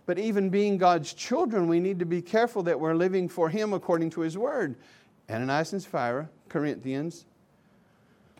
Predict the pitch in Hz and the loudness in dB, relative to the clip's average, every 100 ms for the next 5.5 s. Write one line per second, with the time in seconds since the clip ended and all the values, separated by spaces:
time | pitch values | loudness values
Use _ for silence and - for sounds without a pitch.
0 | - _ _ _ _ _ _ _ _ _ | -20 _ _ _ _ _ _ _ _ _
1 | _ _ _ _ _ _ _ _ _ _ | _ _ _ _ _ _ _ _ _ _
2 | _ _ _ - 170 254 294 202 - 233 | _ _ _ -12 0 0 2 -2 0 2
3 | 214 190 175 208 254 214 285 277 220 190 | 2 2 2 0 0 0 0 2 2 0
4 | 180 185 175 156 147 143 143 208 220 - | -2 2 2 2 2 2 2 -2 -8 -8
5 | 240 269 247 185 120 | -10 -8 -8 -8 -10